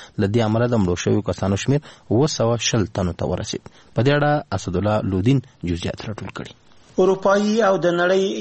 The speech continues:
Speaker 2: یو شمیر نورو هیوادونو تر پرون ناوخته پورې د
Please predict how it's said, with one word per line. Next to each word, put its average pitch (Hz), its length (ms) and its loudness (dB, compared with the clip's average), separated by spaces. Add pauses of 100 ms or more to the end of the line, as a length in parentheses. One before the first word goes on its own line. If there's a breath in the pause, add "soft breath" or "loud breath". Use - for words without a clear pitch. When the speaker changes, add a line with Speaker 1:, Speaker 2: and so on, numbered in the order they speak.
(100)
Speaker 2:
یو 185 180 4
شمیر 170 300 0
نورو 180 260 4
هیوادونو 160 420 2 (120)
تر 156 180 0
پرون 165 260 2 (280)
ناوخته 156 500 0
پورې 165 200 2 (100)
د 147 80 -2